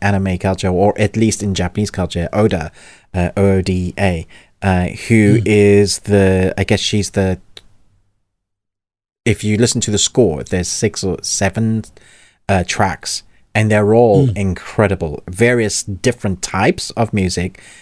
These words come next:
Speaker 1: Uh, she goes through an eclectic range, but because the story revolves around the concert, they're, um, and they're all there, th-, it makes sense to have all these numbers. Uh, so I
Speaker 2: Mm.
Speaker 1: didn't mind that at all. And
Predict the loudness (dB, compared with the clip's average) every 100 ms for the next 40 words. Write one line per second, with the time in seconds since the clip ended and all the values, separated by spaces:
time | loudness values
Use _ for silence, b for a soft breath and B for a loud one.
0 | B B B -2 0 0 0 0 0 0
1 | 0 -4 -4 -2 -6 -2 0 -2 0 0
2 | 0 -2 -4 0 4 4 2 -6 -4 -4
3 | -2 2 4 4 4 0 2 2 2 2
4 | 0 2 0 -2 -2 0 2 2 -4 -6
5 | -10 -14 b b b b b -8 0 2
6 | 2 2 0 0 0 0 0 -2 -2 0
7 | 2 4 4 2 0 0 2 2 0 -4
8 | -8 -8 -10 -14 -16 -10 -6 -2 0 0
9 | 0 0 0 -2 -2 0 0 0 0 0
10 | -2 -8 -12 b b b -2 0 2 2
11 | 2 2 2 2 2 0 -2 -4 -4 -4
12 | -2 -4